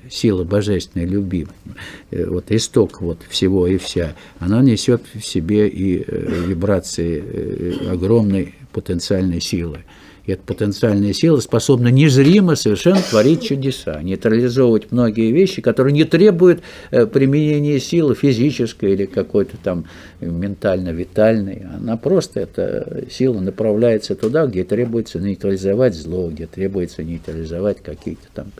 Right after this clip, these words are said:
проявления, ну, э, жестокости. Понятно, наверное? Вот это очень интересная вещь, потому что люди, как правило, э, разделяют любовь и силу.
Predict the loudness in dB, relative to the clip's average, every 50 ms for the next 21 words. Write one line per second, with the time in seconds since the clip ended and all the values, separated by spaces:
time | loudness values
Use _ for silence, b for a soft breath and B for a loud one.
0 | B B B B B B B -4 -4 -2 -2 -4 -4 -4 -4 -4 -4 -6 -8 -8
1 | -10 -12 -12 -10 -10 -12 -12 B B B B B B B B B B B B -12
2 | -10 -10 -10 -12 -14 -16 -18 -18 -18 -18 -16 -16 -14 -12 -8 -6 -8 -8 -6 -6
3 | -6 -8 -8 -12 -16 -20 -20 -20 -8 -4 -2 0 2 0 0 -4 -8 -14 -10 -8
4 | -6 -6 -6 -6 -8 -10 -14 -20 -20 -20 -20 b b b b b b b b b
5 | b b -10 -10 -4 -2 -2 0 2 2 2 2 2 0 0 -2 0 0 -2 -2
6 | 0 0 2 2 2 2 0 -2 -4 -2 0 0 2 2 0 0 -2 -10 -16 -12
7 | -10 -6 -6 -6 -6 -4 -4 -4 -4 B B B B -2 2 4 4 4 4 2
8 | 0 0 0 -2 0 0 2 4 4 4 4 4 2 2 2 2 2 0 0 -4
9 | -6 -6 -4 -4 -4 -4 -4 -4 -6 -6 -4 -2 2 4 4 4 4 2 0 2
10 | 2 2 2 2 2 2 2 2 4 4 4 2 2 0 -2 -2 -2 -6 -6 -6
11 | -10 -12 -14